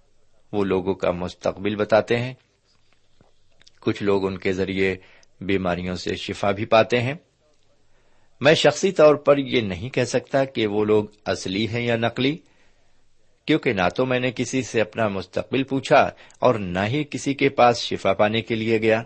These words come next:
میری ہمیشہ یہ کوشش رہی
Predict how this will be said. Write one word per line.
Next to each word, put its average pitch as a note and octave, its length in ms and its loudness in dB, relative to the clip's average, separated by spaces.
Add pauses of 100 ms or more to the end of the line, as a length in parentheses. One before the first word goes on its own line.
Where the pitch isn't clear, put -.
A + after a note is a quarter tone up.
(1300)
میری F2+ 300 -4 (180)
ہمیشہ G#2+ 380 0
یہ D#3 220 4
کوشش C#3+ 440 -2
رہی D3 240 4